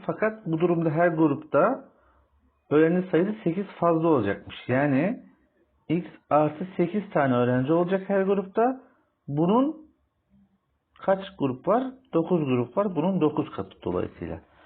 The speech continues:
Dolayısıyla on beş x eşittir dokuz x artı dokuz çarpı sekiz. Bunu hem bunu hem buna çarpıyoruz. Yetmiş iki.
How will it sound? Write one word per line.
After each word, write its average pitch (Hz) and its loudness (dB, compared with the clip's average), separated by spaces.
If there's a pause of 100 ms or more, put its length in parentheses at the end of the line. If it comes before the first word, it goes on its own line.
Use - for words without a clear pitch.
(580)
Dolayısıyla 160 0
on 160 0
beş 151 -2 (100)
x 151 -2 (1400)
eşittir 135 -4 (280)
dokuz 123 -2
x 135 -2 (500)
artı 123 0
dokuz 127 -2
çarpı 123 -2
sekiz. 123 -6
Bunu 127 -2
hem 131 0
bunu 117 -2
hem 123 0
buna 104 -2
çarpıyoruz. 101 -4 (640)
Yetmiş - -8
iki. 143 -2